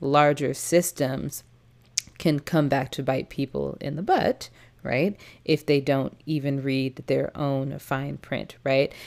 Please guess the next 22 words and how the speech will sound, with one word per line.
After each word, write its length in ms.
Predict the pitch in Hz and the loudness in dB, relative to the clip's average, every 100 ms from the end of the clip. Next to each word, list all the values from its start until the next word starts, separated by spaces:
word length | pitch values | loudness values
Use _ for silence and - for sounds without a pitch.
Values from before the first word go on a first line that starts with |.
| - | 0
And 100 | 262 | 6
I 120 | 302 294 | 8 6
think 320 | 311 302 285 | 6 4 4
this 200 | 269 269 | 2 2
is 140 | 233 | 0
something 400 | - 185 175 165 | 4 4 4 4
that 180 | 151 143 | 4 2
we've 200 | 143 143 | 0 0
seen 520 | - 147 147 147 147 | -2 0 0 2 0
in 140 | 147 143 | 0 0
a 80 | |
number 480 | 143 147 175 175 139 | 0 2 4 6 6
of 160 | 139 135 | 4 2
ways, 400 | 135 139 139 135 | 2 2 0 -4
uh, 360 | - - - - 156 | -12 -14 -14 -14 -8
during 460 | 139 160 165 165 | 2 4 6 4
this 240 | 156 147 - | 2 0 -2
transit, 640 | - 147 139 143 135 131 - - - - | -4 -2 -2 2 2 2 -2 -20 -20 0
is 280 | 170 175 160 | 4 4 2
how 840 | - 160 156 156 151 151 156 147 - - _ - - _ _ _ _ _ _ - | -2 0 2 4 2 2 0 -4 -8 -20 _ -20 -20 _ _ _ _ _ _ 0
even 540 | 190 202 202 190 170 | 4 6 6 6 6
within 1040 | 156 147 - - 160 156 151 147 143 - | 6 4 -4 0 2 4 2 0 -2 -6